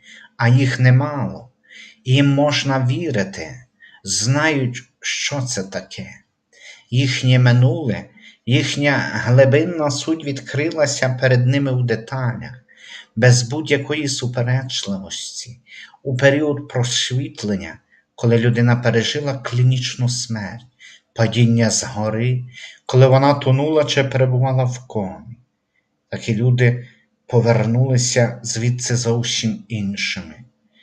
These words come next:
Як буде виглядати після смерті прояснення душі, яка позбулася ослабленості і прив'язань, до яких примушує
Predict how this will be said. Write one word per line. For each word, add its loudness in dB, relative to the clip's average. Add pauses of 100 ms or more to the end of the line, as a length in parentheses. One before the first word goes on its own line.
(400)
Як 2
буде 2
виглядати 0 (500)
після 0
смерті 0
прояснення -2
душі, -4 (540)
яка 2
позбулася 0
ослабленості -4
і -6
прив'язань, -4 (680)
до 0
яких -2
примушує -6